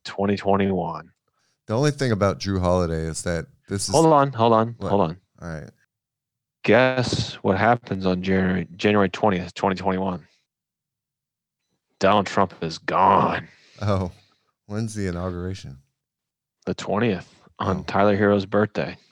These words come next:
Speaker 2: Oh, all right.
Speaker 1: Sorry, I'm, I'm just very excited
Speaker 2: <laughs>
Speaker 1: that Donald Trump's g-, gonna be gone. He's been so terrible. Sorry.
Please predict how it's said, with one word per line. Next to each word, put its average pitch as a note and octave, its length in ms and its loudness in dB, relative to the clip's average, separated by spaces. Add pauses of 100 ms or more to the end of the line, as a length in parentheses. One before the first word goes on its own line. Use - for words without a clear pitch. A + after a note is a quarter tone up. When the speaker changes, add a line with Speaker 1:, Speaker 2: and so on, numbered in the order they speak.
(160)
Speaker 2:
Oh, - 180 -8
all - 180 -20 (800)
right. G#2+ 360 2 (960)
Speaker 1:
Sorry, G2+ 280 6
I'm, F#2+ 220 0
I'm F#2+ 200 -2
just F2 280 -8
very C#2+ 240 -6
excited - 460 -12 (340)
Speaker 2:
<laughs> - 340 -10
Speaker 1:
that F2 160 -4
Donald E2+ 240 0
Trump's - 360 -4
g-, - 60 -10 (120)
gonna F2+ 160 2
be F2+ 140 -2
gone. F2+ 400 0 (1400)
He's - 160 -8
been D#2+ 180 -4
so - 180 -6
terrible. C2 520 -8
Sorry. F#2+ 440 2